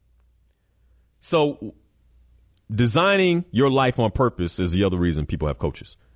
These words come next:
Okay. The other thing the coach is, is a mirror for the client. And, and put it like this. You know, you ever get up close on something and all of a sudden it's out of focus?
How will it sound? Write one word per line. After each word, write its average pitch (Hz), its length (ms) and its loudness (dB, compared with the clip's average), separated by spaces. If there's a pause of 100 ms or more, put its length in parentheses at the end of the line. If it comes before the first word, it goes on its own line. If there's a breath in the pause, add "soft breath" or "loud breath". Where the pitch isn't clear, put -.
(160)
Okay. - 320 -4 (1400 soft breath)
The 156 140 4
other 262 140 2
thing 175 240 2
the 143 60 2
coach 131 300 0
is, 110 380 2
is 113 160 -2
a 110 60 2
mirror 104 640 2
for 98 100 -4
the 95 80 0
client. 123 380 -4 (880)
And, 156 140 0
and 160 180 -2
put 262 120 4
it 233 40 2
like 170 200 2
this. - 460 0 (760)
You 180 120 0
know, 160 180 4
you 233 200 4
ever 220 120 2
get 190 140 2
up 190 140 0
close 196 240 0
on 185 100 2
something 180 460 0 (180)
and 120 100 2
all 147 140 2
of 143 80 0
a - 20 -2
sudden 147 280 0
it's 139 100 -2
out 135 100 0
of 127 80 -6
focus? - 480 -4